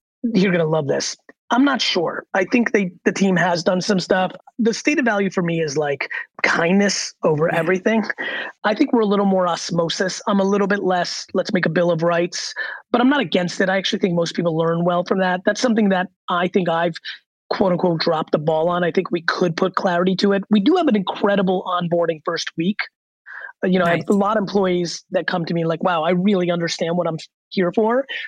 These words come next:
Speaker 1: So that's kinda cool. I'm excited about that. I don't know if that comes in the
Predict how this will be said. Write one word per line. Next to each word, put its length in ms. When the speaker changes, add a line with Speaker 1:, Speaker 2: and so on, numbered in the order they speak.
Speaker 1:
So 100
that's 140
kinda 180
cool. 300
I'm 120
excited 360
about 220
that. 280
I 80
don't 80
know 80
if 80
that 160
comes 300
in 140
the 180